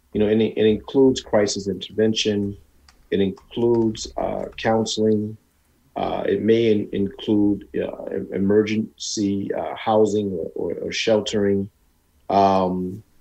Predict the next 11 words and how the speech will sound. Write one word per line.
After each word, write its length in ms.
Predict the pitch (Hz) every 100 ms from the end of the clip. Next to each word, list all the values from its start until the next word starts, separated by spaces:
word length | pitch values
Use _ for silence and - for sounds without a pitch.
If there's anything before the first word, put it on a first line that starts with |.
| _ _ _ _ _ _ _ _ _ -
criminal 360 | 135 131 120
justice 420 | 101 110 107 107 -
advocacy, 1000 | 98 107 - 120 - 117 117 117 120 117 _ _ -
um, 520 | 95 92 90 - 104 -
transportation 1200 | - 117 113 - 101 120 120 - 117 110 110 101
to 460 | - 110 104 104 101
and 200 | 90 - -
from, 480 | 110 107 107 107 107 _ _ _ -
uh, 220 | 95 90
appointments. 1080 | 90 - - 131 131 123 120 120 - - - _ _ _ _ _ _ _ _ _
So, 580 | - 131 127 120 110